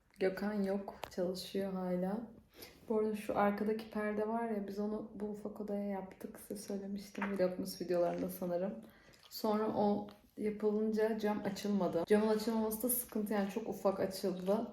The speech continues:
Paton odasında çünkü burada mamasını veriyoruz falan, sürekli havalandırdığımız, temizlediğimiz bir oda burası günlük her gün. İki üç kere yani belki suyunu değiştiriyoruz, siliyoruz falan. O yüzden orayı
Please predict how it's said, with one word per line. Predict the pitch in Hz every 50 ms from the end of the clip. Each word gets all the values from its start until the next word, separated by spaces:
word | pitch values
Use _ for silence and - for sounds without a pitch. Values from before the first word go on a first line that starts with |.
| - - - - _ _ _ _ _ _ _
Paton | _ 220 214 220 214 196
odasında | 196 202 202 208 202 - - 208 202 202 202 202
çünkü | - - 202 202 196 196
burada | 208 208 202 202 202 202 196 196
mamasını | 196 196 196 202 202 202 - - 202 196 196
veriyoruz | 196 190 196 196 190 190 190 196 196 - -
falan, | 208 208 208 214 208
sürekli | 202 - - 202 208 - 202
havalandırdığımız, | 202 202 202 196 196 196 190 196 202 196 - 196 202 202 202 -
temizlediğimiz | - 208 190 190 - 190 196 196 196 202 202 196
bir | 190
oda | 185 175 180 180 180
burası | 185 180 180 - - 190
günlük | 180 196 196 185 185 185 185 -
her | 208 190 185 185
gün. | 180 180 190 226 247 - - - - - - - - - _ _
İki | - - - 202 202
üç | 196 196 - -
kere | 190 180 175 175
yani | 175 170 170 170 170 170 170
belki | 170 170 165 170 165 - 190
suyunu | 185 - - 185 175 180 180
değiştiriyoruz, | 180 175 175 180 180 - - 185 180 180 180 180 180
siliyoruz | - - - 190 185 185 180 175 175 175 180 180 - -
falan. | - 196 190 196 208 208
O | - 208
yüzden | 214 214 208 202 208 220 330 - - -
orayı | 208 208 208 202 208 214 233 233 -